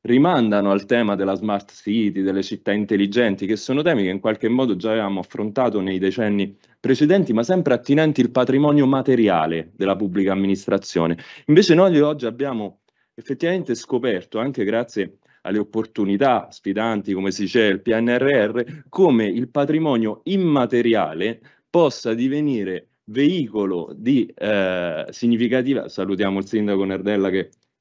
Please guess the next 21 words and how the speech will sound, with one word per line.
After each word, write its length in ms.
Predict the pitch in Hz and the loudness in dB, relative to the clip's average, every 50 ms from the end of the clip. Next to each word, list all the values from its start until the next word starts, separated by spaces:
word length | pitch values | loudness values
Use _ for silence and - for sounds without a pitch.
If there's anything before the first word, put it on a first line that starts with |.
| _ _ _ | _ _ _
che 120 | - 98 | -4 -4
ci 160 | 87 - 104 | -2 0 2
ha, 220 | 101 98 107 92 87 | 2 2 2 -2 -4
ci 100 | 82 - | -2 -2
ha 40 | 107 | -2
appena 300 | 92 87 - 101 104 101 | -2 0 0 2 2 4
raggiunto, 580 | 107 117 123 123 151 185 196 196 196 190 180 - | 2 2 0 2 0 0 0 0 -2 -4 -6 -6
<laughs> 1400 | - - - - - - - 170 160 _ _ _ _ _ _ _ _ _ _ _ _ _ _ _ _ _ _ _ _ | -10 -18 -14 -10 -8 -8 -8 -10 -12 _ _ _ _ _ _ _ _ _ _ _ _ _ _ _ _ _ _ _ _
veicolo 520 | - 117 143 180 214 202 160 139 123 113 | 0 2 4 4 4 2 2 2 2 2
di, 300 | 110 113 107 98 - - _ _ _ | 2 2 0 0 -2 -10 _ _ _
eh, 240 | - 107 113 110 107 | -10 -8 -8 -8 -8
straordinaria 580 | - - 113 113 113 113 127 139 156 160 156 | -6 -4 -4 -2 -2 0 0 0 2 2 2
rilevanza 600 | 127 117 123 123 139 139 156 165 160 147 - 123 | 2 4 4 4 4 2 2 0 -2 -2 -2 0
per 320 | 107 117 110 113 104 92 69 | 2 2 2 2 2 0 -2
i 120 | - 120 135 | -2 0 2
nostri 360 | 151 151 143 147 - 127 120 | 2 2 0 0 -2 -4 -2
cittadini. 760 | 117 - 113 110 - 127 123 131 147 143 110 90 - - _ | -2 -4 -6 -4 0 0 2 4 4 2 2 2 -2 -6 _
Il 400 | - 110 117 123 120 117 110 110 110 | -2 2 4 6 6 6 4 4 2
comune 460 | - 120 120 127 127 131 127 120 120 | 2 0 2 4 4 4 4 4 2
di 100 | 117 117 | 0 0
Cerveteri 800 | 113 - 123 120 104 120 147 170 165 139 143 117 113 98 - | 0 0 0 0 0 2 4 4 4 4 2 0 0 -2 -4